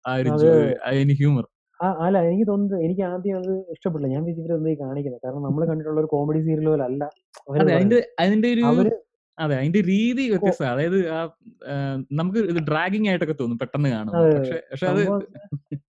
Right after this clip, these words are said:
Speaker 2: ഞാൻ ഇവിടെ വന്നതിന് ശേഷം ഇപ്പൊ അവരത് YouTube-ൽ അന്ന് അപ്ല-, ആ, അപ്ലോഡ് ചെയ്തിട്ടുണ്ടായിരുന്നു. അക്രികൾച്ചർ എന്നൊരു ചാനലിൽ തന്നെ അപ്ലോഡ് ചെയ്തിട്ടുണ്ടായിരുന്നു.
Speaker 1: അതെ, അതെ.
Speaker 2: ഇവിടെ വന്നതിന് ശേഷം അത് കണ്ടപ്പം മുതല്, ആ, എനിക്കത് ഭയങ്കര ഇഷ്ടപ്പെട്ടു തുടങ്ങി. കാരണം എന്ന് വെച്ചാൽ നമുക്ക് ഇവിടുത്തെ കാര്യങ്ങളും കഥകളും അറിയാമല്ലോ.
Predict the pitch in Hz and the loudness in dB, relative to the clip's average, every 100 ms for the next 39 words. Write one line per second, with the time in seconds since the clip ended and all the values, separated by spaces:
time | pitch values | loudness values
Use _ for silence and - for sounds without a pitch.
0 | _ 156 180 175 156 196 226 175 170 - | _ -6 -6 -4 -4 2 2 2 0 0
1 | 127 - 151 - - _ _ - 147 170 | -4 -6 -14 -14 -20 _ _ -2 4 4
2 | 175 170 170 196 190 175 175 170 170 151 | 4 0 0 2 2 2 0 -4 -12 -12
3 | 135 175 160 160 156 147 170 156 131 123 | -10 -10 -8 -8 -8 0 2 2 -2 -6
4 | 117 113 - 135 135 135 139 135 131 - | -8 -10 -8 -4 -2 -2 -4 -6 -6 -8
5 | 123 123 127 123 117 127 127 _ - _ | -12 -10 -12 -12 -10 -6 -6 _ -20 _
6 | _ 135 127 120 _ _ _ _ _ - | _ -14 -14 -16 _ _ _ _ _ -12
7 | 131 127 226 214 170 170 165 147 - 175 | -10 0 2 4 2 0 2 0 -2 -10
8 | 196 - 143 139 131 131 135 143 131 120 | -10 -8 -6 -6 -6 -6 -6 -8 -8 -6
9 | 131 - _ _ _ _ _ 131 127 123 | -8 -10 _ _ _ _ _ -12 -10 -10
10 | 127 131 147 135 135 135 143 123 131 123 | -10 -4 -2 -2 -4 -4 -6 -8 -10 -10
11 | 113 110 110 - 127 135 139 156 143 139 | -10 -14 -20 -16 -12 -8 -8 -6 -6 -8
12 | 143 151 151 156 143 151 165 160 151 143 | -6 -4 -2 0 0 0 0 0 0 0
13 | 135 123 123 113 | -2 -4 -6 -8